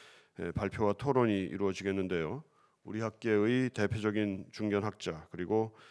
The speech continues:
외교 일선에서 오랫동안 활동하셨던 여러분을 모신 만큼 매우 유익한 논의가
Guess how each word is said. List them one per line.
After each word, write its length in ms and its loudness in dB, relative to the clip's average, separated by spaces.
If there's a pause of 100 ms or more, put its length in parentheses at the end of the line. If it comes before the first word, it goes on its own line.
(180)
외교 360 4
일선에서 480 0
오랫동안 460 0
활동하셨던 680 0
여러분을 800 0
모신 340 -4
만큼 480 -8 (420)
매우 260 0
유익한 560 2
논의가 480 -4